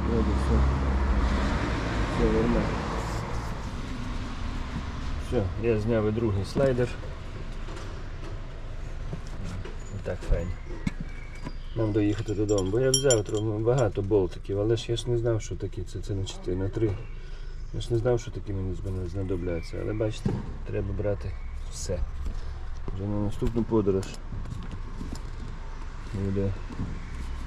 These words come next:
буде передбачити. Так, ще одне я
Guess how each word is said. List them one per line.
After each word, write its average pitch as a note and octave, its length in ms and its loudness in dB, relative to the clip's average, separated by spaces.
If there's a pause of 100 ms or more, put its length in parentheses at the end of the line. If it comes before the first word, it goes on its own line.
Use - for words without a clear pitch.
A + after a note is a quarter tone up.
(120)
буде G2+ 160 2
передбачити. G2+ 640 4 (2000)
Так, C3 320 4
ще C3+ 220 2
одне B2 340 4
я A#2+ 120 6